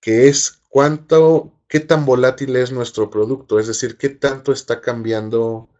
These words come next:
o están cambiando los requerimientos. Si cada día me están cambiando los requerimientos,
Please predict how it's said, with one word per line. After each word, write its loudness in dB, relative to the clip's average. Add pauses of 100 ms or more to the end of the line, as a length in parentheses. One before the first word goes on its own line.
(360)
o -2
están -2
cambiando -2
los -6
requerimientos. -6
Si -10
cada 4
día 0
me -8
están -10
cambiando -4
los -4
requerimientos, -4